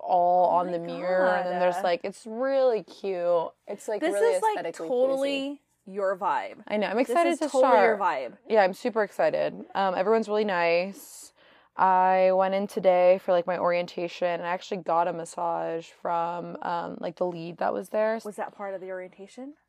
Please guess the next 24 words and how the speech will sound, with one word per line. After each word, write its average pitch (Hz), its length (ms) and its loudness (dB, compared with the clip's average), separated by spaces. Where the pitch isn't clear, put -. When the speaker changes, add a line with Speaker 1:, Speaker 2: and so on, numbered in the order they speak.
Speaker 1:
Yeah, 208 360 10
it's 208 100 2
just 269 180 -6
'cause, 302 120 -2
like, 247 260 0
they 233 120 0
wanna 247 260 0
set, - 280 -4
like, 196 220 0
the, 175 320 2
they, 185 240 -2
he 208 160 -10
walked 208 320 2
me 214 100 -8
through 185 200 -2
as 175 160 0
if 175 160 -8
I 165 80 2
was 165 160 -6
a - 40 -10
client, - 520 -10
so, - 100 -8
like, 85 240 -4
Speaker 2:
Uh-huh. 190 100 -20